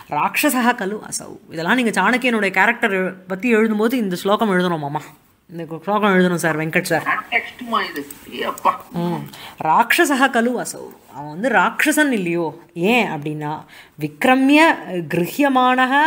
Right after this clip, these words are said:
Speaker 1: யுஷ்மத் பலானி பகூனி நாசயேத் ஸ்வயம் வா வினஷ்யேத். அவனை ஃபோர்ஸிபிளா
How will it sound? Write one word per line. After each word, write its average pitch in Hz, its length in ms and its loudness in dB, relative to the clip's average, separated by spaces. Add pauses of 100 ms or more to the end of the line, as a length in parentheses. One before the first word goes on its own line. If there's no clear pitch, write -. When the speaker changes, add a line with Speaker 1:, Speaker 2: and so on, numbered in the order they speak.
(140)
Speaker 1:
யுஷ்மத் 196 560 -2
பலானி 269 480 2
பகூனி 247 520 -2
நாசயேத் 254 720 0 (380)
ஸ்வயம் 240 360 2
வா 330 260 2
வினஷ்யேத். 262 720 0 (280)
அவனை 202 440 -2 (140)
ஃபோர்ஸிபிளா 311 880 2